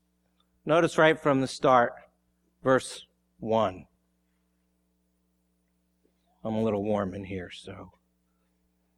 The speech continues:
The, uh, it says, "It happened at that time that Judah went down from his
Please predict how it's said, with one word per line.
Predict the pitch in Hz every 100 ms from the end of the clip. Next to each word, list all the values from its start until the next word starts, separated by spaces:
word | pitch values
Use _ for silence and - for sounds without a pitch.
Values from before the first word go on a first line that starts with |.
| _
The, | 123 135 127 123
uh, | 120 117 - - _ _ _ - -
it | 139
says, | - 208 190 156
"It | 175 156
happened | 196 214 196
at | 175
that | 170 165
time | 170 170 170 156
that | 127
Judah | - 208 233 147 151 - _ _ -
went | 127 175 175 160 113
down | 143 170 208 139 117 127 165 196 - _ _ _ _ _
from | - 139 147
his | 170 170 -